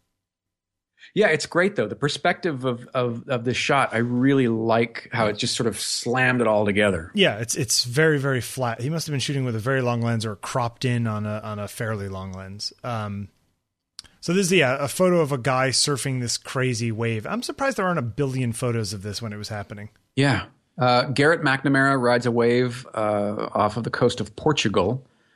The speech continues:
Speaker 1: Uh, the wave was reported to be around a hundred feet.
Speaker 2: You ever go in, like, big waves?
Speaker 1: No. I don't go in the ocean.
Speaker 2: Really?
Speaker 1: No.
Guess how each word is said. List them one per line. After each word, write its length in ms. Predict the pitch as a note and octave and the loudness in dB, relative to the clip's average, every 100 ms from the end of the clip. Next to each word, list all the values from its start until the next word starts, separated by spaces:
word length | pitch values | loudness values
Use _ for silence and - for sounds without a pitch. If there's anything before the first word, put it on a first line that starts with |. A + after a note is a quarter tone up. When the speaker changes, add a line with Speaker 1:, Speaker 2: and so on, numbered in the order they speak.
| _ _ _ | _ _ _
Speaker 1:
Uh, 480 | A2+ A2+ A2 A2 A2 | -2 2 4 4 4
the 60 | A2 | 6
wave 240 | A#2+ C3+ | 6 6
was 160 | B2 A2+ | 4 0
reported 400 | A2+ - C#3 A#2 | -2 2 4 4
to 60 | |
be 120 | A2 A#2 | 4 4
around 300 | A2+ A2 A2+ | 6 4 0
a 40 | G2+ | -2
hundred 480 | - C3+ B2+ B2 | 2 4 4 2
feet. 480 | G#2+ - A#2 - - - _ _ - - C6+ C6+ C6+ C6+ A5+ G5+ G5 _ _ _ _ _ _ _ - | -2 -2 -2 -2 -12 -16 _ _ -6 -4 -4 -8 -10 -14 -16 -18 _ _ _ _ _ _ _ _ -8
Speaker 2:
You 60 | - | -6
ever 120 | C4+ | 0
go 160 | A#3+ | 0
in, 80 | G#3+ | 2
like, 200 | F3 A2+ | 0 0
big 140 | B2 A#2+ | -2 0
waves? 460 | A#2 A2+ A#2+ - - _ _ - | 0 -2 -4 -10 -14 _ _ -2
Speaker 1:
No. 320 | A#2 F#2+ E2 _ _ _ _ _ _ | 0 0 -2 _ _ _ _ _ _
I 80 | C3+ | 2
don't 120 | F#3 | 2
go 100 | E3+ | 4
in 60 | E3 | 6
the 100 | A#2+ | 6
ocean. 340 | A2+ - F#2+ - _ _ _ _ _ | 4 0 -8 -14 _ _ _ _ _
Speaker 2:
Really? 300 | - D4 F#2 - _ _ _ _ | 0 2 0 -4 _ _ _ _
Speaker 1:
No. 220 | A#2+ F#2+ | -2 -2